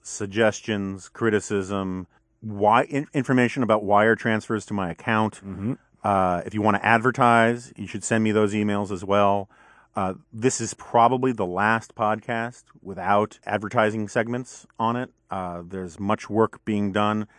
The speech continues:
Speaker 1: I am hoping that some of my, um, favorite brown liquors will advertise on this podcast. <laughs> Uh, I actually got a, I got an email from one of the guys in advertising at National Review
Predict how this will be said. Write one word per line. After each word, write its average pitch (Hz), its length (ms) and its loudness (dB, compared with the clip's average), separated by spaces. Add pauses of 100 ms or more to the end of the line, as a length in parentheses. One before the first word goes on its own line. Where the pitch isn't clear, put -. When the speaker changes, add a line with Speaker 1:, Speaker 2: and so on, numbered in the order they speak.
(380)
Speaker 1:
I 98 140 -4
am 90 240 -6
hoping 135 540 2
that 107 160 -4
some 113 240 -2
of 101 100 -4
my, 98 220 -4
um, 90 300 -6 (160)
favorite 113 440 -2
brown 101 300 0
liquors 120 400 -2
will 110 120 -6
advertise 117 680 -2 (420)
on 117 180 2
this 107 160 0
podcast. 117 640 -2 (100)
<laughs> - 0 - (480)
Uh, 101 160 0
I 127 100 8
actually 139 160 4
got 123 120 8
a, 127 160 0 (100)
I 123 40 4
got 127 80 6
an 123 100 6
email 135 260 6
from 107 380 0 (140)
one 117 120 -2
of 110 60 0
the 107 60 0
guys 107 260 4
in 104 80 -2
advertising 104 480 0
at 95 60 -6
National 98 360 -4
Review 104 380 2